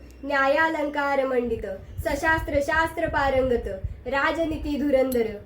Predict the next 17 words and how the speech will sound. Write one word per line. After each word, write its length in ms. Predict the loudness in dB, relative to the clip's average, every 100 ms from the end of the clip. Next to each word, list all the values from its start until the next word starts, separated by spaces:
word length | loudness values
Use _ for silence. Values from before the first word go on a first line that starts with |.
| -6
प्रौढ 320 | 0 2 2
प्रताप 600 | 0 -2 -2 0 0 0
पुरंदर, 640 | -2 0 0 2 2 0 -4 -8 -8
क्षत्रिय 580 | -2 -2 0 0 4 4
कुलावतंस, 800 | 2 2 2 4 4 2 0 2 -2 -4 -12 -6
स्वर्ण 360 | 2 4 4 2
सिंहासनाधीश्वर, 1200 | -2 -2 0 0 2 2 2 2 0 -2 -2 -2 -2 -6
श्रीमंत 540 | -4 0 4 4 2 0 -2 -6 -8
श्री, 340 | 0 0 0 -6
श्री, 420 | -8 -4 -2 -2 -6 -4
श्री 300 | -2 -4 -6 -6 -2
छत्रपती 560 | 2 4 4 2 0
शिवाजी 440 | 0 0 0 0 0
महाराज 560 | -2 0 2 2 2
की 380 | -2 -4 -6 -4 0
जय. 260 | 2 2 -2 -12 -18 -18 -16 -14 -12 -12 -14 -2
सर्वत्र 460 | 2 4 2 2